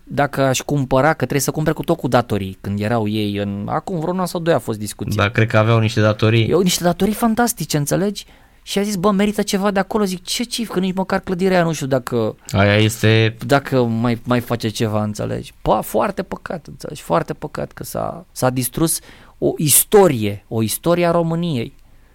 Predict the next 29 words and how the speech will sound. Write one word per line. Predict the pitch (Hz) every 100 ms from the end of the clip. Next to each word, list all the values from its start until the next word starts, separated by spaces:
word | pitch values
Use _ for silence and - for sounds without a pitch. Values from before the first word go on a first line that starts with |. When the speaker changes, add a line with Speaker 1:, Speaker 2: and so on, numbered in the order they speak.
| - - - -
Speaker 1:
O | 123
istorie | 120 147 165
a |
României | 165 160 175
care | 165 156
nu | 165
a | 180
apucat | 165 143 170
să | -
fie, | - 165 160 143 - - - - -
uh, | 131 131 131 139 -
să | -
fie | 127 156
digitalizată. | 139 135 127 135 127 139 147 - - - - -
Speaker 2:
Deci | 117 135
Speaker 1:
Când | 139
Speaker 2:
fii | 170
atent, | - 139 113 -
cifra | 127 143
Speaker 1:
Ia | 135
Speaker 2:
de |
Speaker 1:
zi. | 131
Speaker 2:
afaceri | 120 143 - 135
în | 123 117 117
două | 123 135
mii | 131
douăzeci | 120 120 123 117
și | 110
doi, | 101 92 104